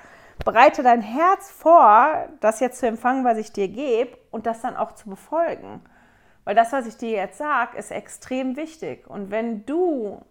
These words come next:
nachher erhöht werden willst, dann musst du danach leben. Ansonsten, die, die nicht danach leben, werden verdammt sein.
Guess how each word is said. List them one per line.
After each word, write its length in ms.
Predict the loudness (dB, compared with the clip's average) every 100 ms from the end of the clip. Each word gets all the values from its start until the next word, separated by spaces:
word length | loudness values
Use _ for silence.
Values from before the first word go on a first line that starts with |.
| _
nachher 520 | -12 -6 -6 -4 -4 -2
erhöht 560 | -4 -4 -8 -8 -8
werden 420 | -4 -4 -4 -8 -10
willst, 440 | -8 -6 -8 -8
dann 240 | -8 -6 -6
musst 360 | -8 -10 -10
du 320 | -8 -6 -8 -6
danach 360 | -6 -6 -8 -8
leben. 460 | -8 -8 -12 -20 _ _ _ _ _ _ -8
Ansonsten, 1200 | -4 0 0 -2 -8 -10 -8 -6 -8 -12 -16 -12
die, 160 | -10
die 140 | -8 -6
nicht 220 | -6 -4
danach 320 | -2 -4 -4
leben, 340 | -6 -4 -4
werden 480 | -4 -2 -2 -4 -12 -18 _ _ _
verdammt 580 | -8 -2 -2 -2 -8 -10
sein. 480 | -8 -8 -8 -14